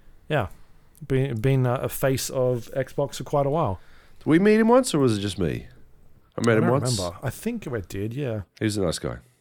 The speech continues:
Speaker 2: He seemed like
Speaker 1: Hmm.
Speaker 2: really genuine, nice guy. Like, didn't have any, like, fame about him or anything. Just, yeah.
Speaker 1: Yeah.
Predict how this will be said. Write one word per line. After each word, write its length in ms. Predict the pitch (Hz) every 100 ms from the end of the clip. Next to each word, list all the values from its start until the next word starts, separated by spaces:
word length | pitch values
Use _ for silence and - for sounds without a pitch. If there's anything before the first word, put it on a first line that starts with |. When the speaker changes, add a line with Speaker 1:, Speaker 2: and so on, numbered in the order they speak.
| _ -
Speaker 2:
He 60 |
seemed 200 | - 87
like 180 | 85 76
Speaker 1:
Hmm. 120 | 113
Speaker 2:
really 400 | 73 71 67 67
genuine, 600 | - - 64 71 60 65 - -
nice 180 | 69 -
guy. 220 | 65 - _ _ _ -
Like, 320 | 71 - - _ _ _ _ _ _ _ _ _
didn't 180 | - 82
have 160 | 85 80
any, 260 | 76 71 80
like, 340 | 78 65 - - - _ _ _ _ _ _ _ _ _ _ _
fame 380 | - 101 92 87
about 320 | 87 85 85
him 140 | 85 82
or 120 | 80
anything. 440 | 82 82 78 78
Just, 600 | 71 69 - - - - _ _ _ _ _
yeah. 80 | 76
Speaker 1:
Yeah. 120 | 65